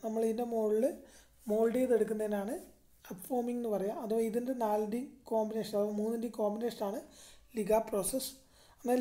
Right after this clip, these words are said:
ലിഗ പ്രോസസ്സിൻ്റെ step by step നമ്മൾ പഠിക്കേണ്ടി വരും. A very thick,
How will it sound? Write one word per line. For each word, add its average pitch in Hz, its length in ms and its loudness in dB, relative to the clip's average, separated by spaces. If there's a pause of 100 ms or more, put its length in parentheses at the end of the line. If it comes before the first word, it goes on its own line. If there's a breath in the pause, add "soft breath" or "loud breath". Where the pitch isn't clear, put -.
ലിഗ 226 100 6 (120)
പ്രോസസ്സിൻ്റെ 247 420 2
step 220 200 0 (120)
by 269 160 10
step 254 200 2 (140)
നമ്മൾ 220 220 0
പഠിക്കേണ്ടി 202 360 0
വരും. 240 160 -4 (1500 soft breath)
A 208 200 6
very 214 240 8 (140)
thick, 220 200 -4